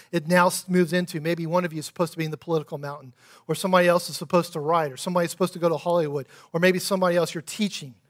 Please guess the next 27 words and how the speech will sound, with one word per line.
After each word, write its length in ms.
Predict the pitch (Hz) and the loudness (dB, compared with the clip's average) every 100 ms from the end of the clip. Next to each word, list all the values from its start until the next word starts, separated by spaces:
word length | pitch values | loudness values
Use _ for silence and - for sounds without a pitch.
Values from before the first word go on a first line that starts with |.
| _ _ _ - | _ _ _ 4
All 220 | 185 226 | 6 6
these 220 | 240 180 | 4 4
areas 300 | 214 233 202 | 4 4 2
of 160 | 190 170 | 2 2
influence, 480 | 226 196 196 170 196 | 2 0 -2 -2 -2
we're 80 | |
called 300 | - 214 202 | -2 2 2
to 40 | 175 | 2
bring 240 | 185 185 | 0 0
regional 480 | 170 208 202 202 202 | 0 0 0 0 -4
transformation 880 | - 202 185 180 165 185 190 - 147 | -2 -2 -2 -4 -2 -2 -2 -6 -8
because 280 | - 170 | -4 -2
you've 180 | 165 156 | -2 -4
learned 260 | 170 220 226 | -2 0 0
what 140 | 208 | 0
it 100 | 202 | 0
is 240 | 208 180 170 | 0 0 -4
to 80 | |
live 220 | 175 185 175 | -4 -2 -2
as 100 | 160 | -6
a 60 | |
kingdom 360 | - 196 180 156 | -8 -6 -6 -8
family. 440 | - 180 165 139 - - - | -8 -6 -6 -10 -14 -16 -4
You've 180 | 196 185 | 0 0
experienced 600 | - - 233 233 214 - | 0 -4 0 0 0 2
personal 400 | 220 202 202 185 | 2 2 0 -4
transformation 840 | - 190 175 175 170 175 - 147 | -2 -2 -2 -6 -4 -4 -6 -14